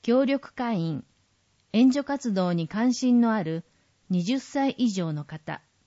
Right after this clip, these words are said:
登録するには、協力会員講習会への参加が必要です。その他、保育あり、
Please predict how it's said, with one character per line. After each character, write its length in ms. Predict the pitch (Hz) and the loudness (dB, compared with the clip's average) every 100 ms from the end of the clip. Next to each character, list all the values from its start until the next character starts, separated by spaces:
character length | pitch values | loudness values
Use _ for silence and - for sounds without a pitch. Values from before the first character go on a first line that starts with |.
| _ _ _ _ _ _ _ - | _ _ _ _ _ _ _ -6
登 180 | 214 226 | -2 -2
録 180 | 240 - | -4 -6
す 180 | 220 | -4
る 80 | 226 | 0
に 180 | 208 165 | 0 0
は、 200 | 156 160 _ _ _ _ | -4 -10 _ _ _ _
協 220 | - 240 | -2 0
力 280 | 269 269 - | 0 -2 -6
会 240 | - 254 196 | -6 -2 -2
員 240 | 170 165 | -2 -4
講 220 | - 233 | -4 -4
習 260 | 233 269 240 | -4 -6 -6
会 320 | 180 170 170 | -6 -6 -4
へ 80 | 180 | -4
の 160 | 160 - | -6 -8
参 300 | - 196 202 | -6 -4 -4
加 120 | 190 | -4
が 120 | 185 | -6
必 300 | - - 180 | -8 -12 -8
要 220 | 165 160 | -6 -6
で 140 | 151 151 | -8 -12
す。 240 | - _ _ _ _ _ _ _ _ _ _ _ | -16 _ _ _ _ _ _ _ _ _ _ _
そ 200 | - 220 | 0 2
の 140 | 262 | 2
他、 240 | - 147 - _ _ _ _ _ _ | -2 -12 -12 _ _ _ _ _ _
保 160 | 277 | -4
育 400 | 254 - 165 - | -4 -4 -8 -6
あ 80 | 185 | -6
り、 180 | - | -8